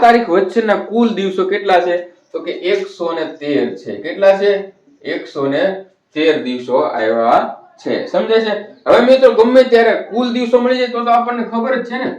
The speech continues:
એકસો ને તેર ભાગ્યા સાત કરી લ્યો, એકસો તેર ભાગ્યા સાત કરી લ્યો મિત્રો, એટલે આપણને મળી જાય છે શેષ. તો કે સાત, <clears throat> સાત એકા સાત,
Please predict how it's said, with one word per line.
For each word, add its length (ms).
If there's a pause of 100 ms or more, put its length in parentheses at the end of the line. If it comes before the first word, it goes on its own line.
(500)
એકસો 440
ને 120
તેર 440 (420)
ભાગ્યા 440
સાત 400
કરી 200
લ્યો, 240 (640)
એકસો 300
તેર 240
ભાગ્યા 320
સાત 420
કરી 180
લ્યો 180
મિત્રો, 500 (960)
એટલે 220
આપણને 400
મળી 220
જાય 140
છે 100
શેષ. 320 (400)
તો 80
કે 100
સાત, 380 (560)
<clears throat> 760
સાત 280
એકા 360
સાત, 520